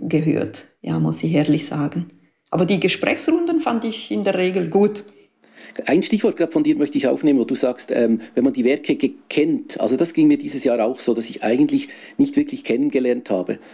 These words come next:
Speaker 2: Also sonst geht man nach Solothurn und hört eben viele neue Sachen, hört jemand lesen, findet das auch sehr interessant. Also manchmal geht ja ein Text und ein, eine Autorin oder ein Autor nicht auf den ersten Blick zusammen, sondern es gibt so eine gewisse Diskrepanz oder eine, eine Reibung oder ein, eben ein Interesse,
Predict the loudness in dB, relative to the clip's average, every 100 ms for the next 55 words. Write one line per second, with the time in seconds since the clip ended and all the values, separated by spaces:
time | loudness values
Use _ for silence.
0 | -20 -6 -4 0 0 2 0 2 0 2
1 | 2 2 2 2 4 2 2 2 2 2
2 | 2 4 2 2 2 0 0 -2 -2 0
3 | 0 2 2 2 0 0 -2 -2 -16 -20
4 | -20 _ -20 -2 0 2 0 0 0 2
5 | 2 2 2 -2 0 -2 0 -2 -4 -6
6 | 0 0 2 -2 0 0 0 -2 -2 0
7 | 2 0 -2 0 2 2 2 0 2 0
8 | 2 0 2 0 0 -4 -20 -20 -20 0
9 | 0 0 0 2 2 2 0 0 0 -2
10 | 0 0 0 0 0 0 -2 -2 -4 0
11 | 2 2 2 0 2 0 -2 -4 -4 -2
12 | -4 -2 -4 -4 -4 -2 2 2 2 2
13 | 2 0 0 2 2 0 0 0 2 2
14 | 4 2 2 2 2 0 -2